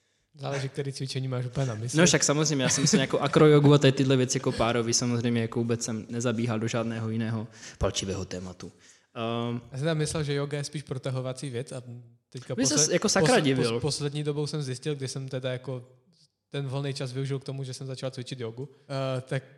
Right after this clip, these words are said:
Speaker 1: tak jsem zjistil, že to tak úplně jako sranda není, no. <laughs>
Speaker 2: Jako, je to mazec, no.
Speaker 1: Mám
Speaker 2: Svol
Speaker 1: velký,
Speaker 2: and
Speaker 1: mám
Speaker 2: flexi.
Speaker 1: vel-, velký nedostatky mám. <laughs>
Speaker 2: Mm, hlavně v rozsazích.
Speaker 1: Jo, přesně.
Speaker 2: <laughs> Eh, já si myslím, že jsme, že se chýlíme ke konci.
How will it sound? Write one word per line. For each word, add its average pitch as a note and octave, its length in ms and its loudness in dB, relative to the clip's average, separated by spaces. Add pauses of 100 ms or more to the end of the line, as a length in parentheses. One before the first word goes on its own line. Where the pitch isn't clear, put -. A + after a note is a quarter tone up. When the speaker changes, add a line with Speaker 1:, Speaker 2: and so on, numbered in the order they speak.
(180)
Speaker 1:
tak C#3+ 200 -6
jsem D3 200 -2
zjistil, D3 420 -2
že C#3 140 0
to C#3+ 180 -4
tak C3+ 180 -4
úplně C3+ 300 -4
jako C3+ 180 -4
sranda C3+ 400 -4
není, B2 280 -6
no. A2+ 120 -6 (260)
<laughs> - 240 -6
Speaker 2:
Jako, A#2 640 -2 (120)
je A2+ 100 -10
to - 160 -12
mazec, A2 380 -12
no. E2 180 -14
Speaker 1:
Mám C3+ 120 -6
Speaker 2:
Svol C3+ 160 -4
Speaker 1:
velký, C3 180 -4
Speaker 2:
and C3+ 80 -8
Speaker 1:
mám C3+ 120 -2
Speaker 2:
flexi. C3+ 520 -10
Speaker 1:
vel-, C#3 320 -4
velký D3 380 -4
nedostatky C3+ 540 -6
mám. A#2 300 -10
<laughs> - 60 -8
Speaker 2:
Mm, A#2 340 -8
hlavně B2+ 280 -2
v B2+ 40 -2
rozsazích. A#2 680 -4
Speaker 1:
Jo, B2+ 80 -8 (160)
přesně. D3+ 400 -2
Speaker 2:
<laughs> F#3+ 60 -8 (480)
Eh, C3+ 540 -6 (180)
já C#3 120 -2
si F#3+ 120 -2
myslím, F#3+ 260 -2
že F3+ 140 -4
jsme, F#3 480 -2
že C#3+ 160 -6
se E3 140 -4
chýlíme F3 300 -4
ke C#3+ 100 -6
konci. G3 460 -6